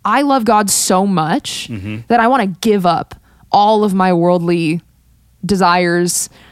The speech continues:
Speaker 1: I'm putting, I'm dying to myself. I am putting my sins up on this cross. I am picking up my cross and I'm following,
Speaker 2: Yeah.
Speaker 1: following God." Like, it's not out of a desire to do that. It's out of a desire to to look the part.
Speaker 2: Yeah. Dallas Willard has a good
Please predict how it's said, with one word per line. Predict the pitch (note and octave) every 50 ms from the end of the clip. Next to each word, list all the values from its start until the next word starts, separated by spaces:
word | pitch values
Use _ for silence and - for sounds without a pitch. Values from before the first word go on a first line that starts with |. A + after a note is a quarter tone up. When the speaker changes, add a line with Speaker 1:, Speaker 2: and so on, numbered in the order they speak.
| _ - -
Speaker 1:
I'm | - G#3 G3+ G3 F3
putting, | - - B3+ G#3+ A3 G#3+ -
I'm | F#3+ G#3 G#3 G3+ G3 F3 E3 -
dying | G3 F#3 G3 G3+ G#3 G#3 G3
to | F#3+
myself. | F#3 E3+ F3 - - F3+ E3+ E3+ E3+ - - - - - _ - - - _ -
I | - G3+ G3+
am | G3 F#3+
putting | - G#3+ G#3+ G#3+ G3+
my | G3 F#3+ F#3+
sins | - - G3+ G3+ G3+
up | F#3+ -
on | F#3 F#3
this | F#3+ F#3+ -
cross. | - - G3+ F#3+ F3+ E3+ E3+ F3 E3+ - - -
I | G3+
am | G3+ F#3+ F#3
picking | F#3 - A#3 G#3+ B3 A3+
up | G#3+ G3
my | G#3 G3
cross | G3 - F3+ F3+ F3 -
and | F3+
I'm | F3
following, | E3+ F3+ E3+ D#3+ D#3 D3 C3 C#3 C3 - - -
Speaker 2:
Yeah. | -
Speaker 1:
following | - F#3+ F3+ F3 D#3+ D#3
God." | F3 G#3+ G3+ E3+ D#3+ -
Like, | G3+ G3+ F3+ F3+ - - - - -
it's | - G#3 G3+ -
not | A3+ A3+
out | A3+ A3+
of | A3 G3
a | G3
desire | F#3 F3+ F3 F3+ F3 F3+ E3+
to | D#3 D3+
do | E3 G3 D4 C4
that. | F#3 E3 D#3+
It's | E3+ -
out | F3 E3+ F3
of | E3 F3
a |
desire | E3+ E3+ D#3+ E3+ D#3 D#3 D#3+ D#3+
to | - - F3+ D#3 D3+ C#3+ C#3+ - - _ _ _ _ -
to | G3 F3
look | D#3+ F3+ - -
the | - -
part. | - G3 F#3 A#2+ - - _ _ -
Speaker 2:
Yeah. | A#2 G#2+ G#2 G2+ F#2+ F#2 - - _ _ _ - B2
Dallas | A2 B2+ C3 C3 C3 A#2+ - -
Willard | A#2+ A2+ A2 A2 G2+ F#2
has | A2 G#2+ G2 G2
a | G2+
good | F#2+ F2 G2+ G#2 G2+ G2 F#2+ -